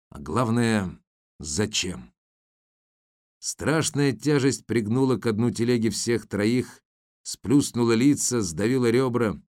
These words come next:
Впереди, уже не вверху, а просто впереди снова показалась дикая охота,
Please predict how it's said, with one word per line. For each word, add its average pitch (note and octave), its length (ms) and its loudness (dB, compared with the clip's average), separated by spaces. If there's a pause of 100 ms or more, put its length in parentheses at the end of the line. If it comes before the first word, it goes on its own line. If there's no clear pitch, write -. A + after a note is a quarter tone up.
(260)
Впереди, C3 560 0
уже B2 300 4
не D3 120 0
вверху, B2+ 480 0
а D3 60 2
просто D3 400 0
впереди B2+ 440 0
снова C#3+ 380 0
показалась B2+ 600 0
дикая C3 360 0
охота, C#3 580 -2